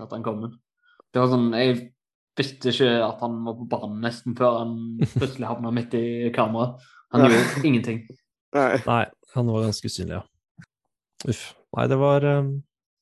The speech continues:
Speaker 2: det var kjipt.
Speaker 3: Ja. Så irriterende også at, eh, desto synligere var Royce. Det er så, det er så, ja, det er irriterende at, eh,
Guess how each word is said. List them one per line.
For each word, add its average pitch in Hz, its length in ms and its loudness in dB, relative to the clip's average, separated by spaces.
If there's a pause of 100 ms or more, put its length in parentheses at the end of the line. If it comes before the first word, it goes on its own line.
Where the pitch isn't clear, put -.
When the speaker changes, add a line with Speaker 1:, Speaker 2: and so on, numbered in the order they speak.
(640)
Speaker 2:
det - 80 -4
var 190 80 0
kjipt. - 340 -6 (380)
Speaker 3:
Ja. 131 220 2 (2250)
Så 135 160 4
irriterende 131 640 4
også 120 320 2
at, - 180 -14
eh, 120 260 0 (300)
desto 131 760 -4
synligere 123 800 2
var 113 420 0 (340)
Royce. 131 760 2 (200)
Det 131 160 -2
er 139 100 4
så, 139 160 8
det 123 160 0
er 131 80 -4
så, 139 120 2 (460)
ja, 117 140 4 (480)
det 135 100 0
er 127 720 -2
irriterende 127 720 2
at, - 160 -6
eh, 110 280 0